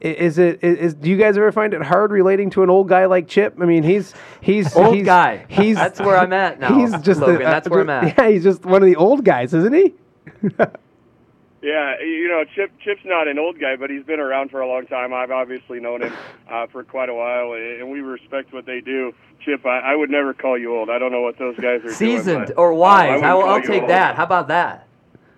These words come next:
Speaker 1: He says,
Speaker 3: What's up?
Speaker 1: he says seasoned, seasoned or wise. He's, that's what
Speaker 3: There,
Speaker 1: he's going with.
Speaker 3: there you go.
Speaker 2: Little dust
Speaker 3: Yeah,
Speaker 2: on the bottle.
Speaker 3: he, he's seasoned. He, he, he's got that experience. I remember, I remember doing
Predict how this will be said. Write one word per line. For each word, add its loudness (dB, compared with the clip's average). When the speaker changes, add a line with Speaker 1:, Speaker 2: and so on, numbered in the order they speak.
Speaker 1:
He 0
says, 0
Speaker 3:
What's -4
up? -2
Speaker 1:
he 2
says 0
seasoned, -2
seasoned -2
or 2
wise. 2
He's, -2
that's -8
what 0
Speaker 3:
There, 0
Speaker 1:
he's 0
going -2
with. -8
Speaker 3:
there -4
you -10
go. -8
Speaker 2:
Little -4
dust 0
Speaker 3:
Yeah, 0
Speaker 2:
on -6
the -4
bottle. 0
Speaker 3:
he, -10
he's -18
seasoned. -6
He, -16
he, -16
he's -12
got -2
that -4
experience. -6
I 0
remember, -4
I 0
remember -2
doing -4